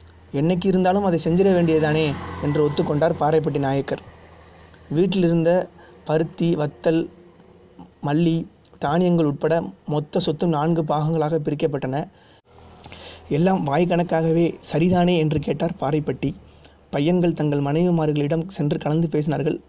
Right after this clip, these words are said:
பின்பு வந்து சரி என்றார்கள். நான்கு பாகங்களாக பிரிக்கப்பட்ட சொத்துக்கள் துண்டுச்சீட்டுகளில் எழுதப்பட்டன. அவற்றை பாறைப்பட்டி நாயக்கர் சு-, சுருட்டி குலுக்கி போட்டார். இளையவன் முதலில் ஒரு சீட்டை எடுத்தான். பிறகு ஒவ்வொருத்தரா வந்து சீட்டு எடுத்தார்கள்.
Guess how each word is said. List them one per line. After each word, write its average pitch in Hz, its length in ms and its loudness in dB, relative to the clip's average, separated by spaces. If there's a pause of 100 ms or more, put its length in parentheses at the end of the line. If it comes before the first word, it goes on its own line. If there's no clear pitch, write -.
பின்பு 156 260 0
வந்து 160 220 2
சரி 156 220 0
என்றார்கள். 147 560 -2 (760)
நான்கு 175 360 2
பாகங்களாக 170 720 2
பிரிக்கப்பட்ட 160 500 -2
சொத்துக்கள் 151 460 -4
துண்டுச்சீட்டுகளில் 165 800 0
எழுதப்பட்டன. 139 680 -2 (360)
அவற்றை 143 480 0 (320)
பாறைப்பட்டி 170 540 0
நாயக்கர் 147 520 -4
சு-, 160 140 -8 (240)
சுருட்டி 185 560 -2 (720)
குலுக்கி 185 300 0
போட்டார். 151 420 -2 (320)
இளையவன் 185 540 2 (360)
முதலில் 180 280 2
ஒரு 160 160 2
சீட்டை 160 300 0
எடுத்தான். 151 420 -2 (120)
பிறகு 151 240 0
ஒவ்வொருத்தரா 165 560 0
வந்து 156 220 0
சீட்டு 151 280 -2
எடுத்தார்கள். 139 500 -4